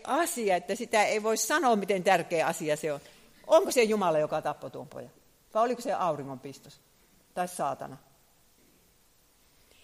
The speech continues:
Elia ei usko kilttiin pikkujumalaa, joka antaa omille vain hyviä asioita.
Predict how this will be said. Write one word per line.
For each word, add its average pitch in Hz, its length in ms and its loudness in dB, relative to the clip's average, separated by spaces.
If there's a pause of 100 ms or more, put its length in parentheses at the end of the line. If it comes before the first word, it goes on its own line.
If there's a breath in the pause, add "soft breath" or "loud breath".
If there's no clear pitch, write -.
(840 soft breath)
Elia 294 440 8
ei 202 260 6
usko 208 320 0
kilttiin 180 540 -2
pikkujumalaa, 156 720 0
joka 147 380 2
antaa 165 340 4
omille 160 380 0
vain 143 260 -2
hyviä 160 320 -2
asioita. 131 500 -10